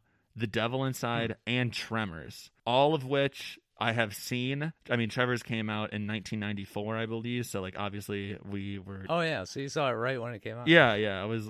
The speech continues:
Speaker 1: I wasn't even born yet. It was in my mom's stomach, and I just, I listened through the
Speaker 2: She might have actually gone to that
Speaker 1: Yeah,
Speaker 2: in the
Speaker 1: she,
Speaker 2: theater.
Speaker 1: I might have seen it. <laughs>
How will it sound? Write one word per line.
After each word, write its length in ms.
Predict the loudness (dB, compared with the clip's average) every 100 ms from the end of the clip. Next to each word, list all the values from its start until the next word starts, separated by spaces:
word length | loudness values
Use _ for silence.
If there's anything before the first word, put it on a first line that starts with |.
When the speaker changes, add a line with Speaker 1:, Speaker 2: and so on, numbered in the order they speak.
| -2
Speaker 1:
I 120 | 0
wasn't 260 | 0 0 -2
even 120 | -2
born 260 | -4 -4
yet. 100 | -4
It 40 | -4
was 100 | -4
in 80 | -2
my 100 | -2
mom's 440 | -4 -4 -6 -8
stomach, 400 | -8 -8 -8 -10
and 180 | -8 -8
I 60 | -8
just, 260 | -10 -12 -8
I 140 | -4
listened 440 | -2 -2 -4 -6 -6
through 440 | -4 -2 -2 -4
the 160 | -6 -6
Speaker 2:
She 200 | -2 0
might 280 | 4 4 4
have 100 | 2
actually 400 | 0 0 -4 -4
gone 320 | -4 -4 -4
to 60 |
that 60 | 2
Speaker 1:
Yeah, 160 | 4 4
Speaker 2:
in 40 |
the 40 | 2
Speaker 1:
she, 300 | 4 4 4
Speaker 2:
theater. 260 | 0 -4 0
Speaker 1:
I 100 | 2
might 240 | 4 4
have 100 | 4 0
seen 200 | -6 -8
it. 80 | -10 4
<laughs> 480 | 6 10 8 8